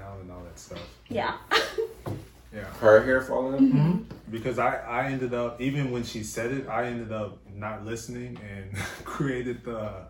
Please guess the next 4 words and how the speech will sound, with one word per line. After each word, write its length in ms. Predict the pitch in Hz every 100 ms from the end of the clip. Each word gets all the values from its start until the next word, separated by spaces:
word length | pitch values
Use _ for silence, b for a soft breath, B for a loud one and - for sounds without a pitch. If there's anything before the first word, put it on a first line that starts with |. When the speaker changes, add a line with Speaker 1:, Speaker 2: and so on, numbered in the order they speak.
| b b b b b -
Speaker 1:
website 880 | 107 160 156 - 147 139 143 139 139 b b b b b -
and 840 | 117 117 117 113 113 110 110 101
the 60 | 101
YouTube 1040 | 90 101 147 147 - 143 139 135 135 131